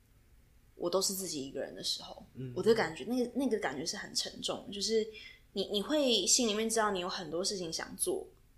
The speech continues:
Speaker 1: 跟好多人也都在做了，那为什么我没有办法去实践？
Speaker 2: 嗯，嗯，嗯，嗯。
Speaker 1: 然后我又是一个人在想这件事情。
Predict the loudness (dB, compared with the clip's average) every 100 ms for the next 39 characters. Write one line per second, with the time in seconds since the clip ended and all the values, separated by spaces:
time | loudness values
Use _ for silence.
0 | -4 2 2 0 -8 -2 0 6 6 6
1 | 2 2 2 2 2 2 2 -2 -6 -14
2 | -20 -6 4 4 6 6 6 6 2 -4
3 | -6 -8 -10 -2 0 0 0 -2 0 4
4 | 4 6 6 4 4 -2 -4 -4 2 4
5 | 6 8 6 6 4 2 0 0 0 0
6 | -2 -2 -4 -8 -6 -4 -4 -4